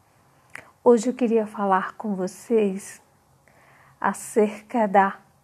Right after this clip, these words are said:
conexão. É interessante que esse final de semana eu fui na casa da minha mãe e eu sempre, todo meu endereço é lá e todas as minhas revistas,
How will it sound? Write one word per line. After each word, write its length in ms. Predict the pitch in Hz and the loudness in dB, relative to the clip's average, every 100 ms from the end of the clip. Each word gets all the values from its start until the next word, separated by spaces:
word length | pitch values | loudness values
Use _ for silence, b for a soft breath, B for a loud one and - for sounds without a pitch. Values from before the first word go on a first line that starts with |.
| _ | _
conexão. 1120 | - 294 285 285 262 254 254 - - 196 - - _ _ _ _ _ _ _ _ _ _ B B _ | 2 4 4 2 2 0 -2 -14 -6 -4 -4 -6 _ _ _ _ _ _ _ _ _ _ B B _
É 260 | 214 214 208 - - | 4 4 4 -4 -6
interessante 880 | 226 214 214 196 196 254 240 214 - | -2 2 2 2 0 0 0 0 -4
que 80 | |
esse 180 | 202 - | -6 -4
final 280 | - 196 190 | -2 0 0
de 80 | 190 | -2
semana 760 | - 202 202 208 202 190 196 - b b b b b _ - | -4 0 2 2 2 0 -4 -10 b b b b b _ 0
eu 400 | 185 196 185 190 - _ | 4 4 2 -6 -12 _
fui 380 | - - - 247 | -20 -20 -2 0
na 160 | 185 196 | 2 0
casa 380 | - 175 185 | 0 0 0
da 120 | 180 185 | -2 -2
minha 240 | 180 170 | 0 -2
mãe 480 | 175 196 208 196 190 - _ _ _ _ _ _ - | 0 0 0 -2 -6 -14 _ _ _ _ _ _ -4
e 920 | 196 202 208 208 202 202 196 202 - - _ | 0 2 2 2 2 2 2 0 -4 -14 _
eu 80 | 202 | -8
sempre, 640 | - 240 240 269 254 262 | 0 0 2 2 2 0
todo 280 | - 269 277 | 2 0 2
meu 140 | 240 | 2
endereço 540 | 233 220 214 214 208 | 4 6 6 4 2
é 40 | 220 | 2
lá 240 | 208 208 | 4 4
e 60 | 220 | 4
todas 340 | 220 233 233 233 | 0 -4 0 0
as 120 | 214 | 2
minhas 240 | 220 214 | 2 2
revistas, 920 | 196 202 196 208 208 - - 202 - | 2 0 0 -4 -6 -10 -10 -12 -16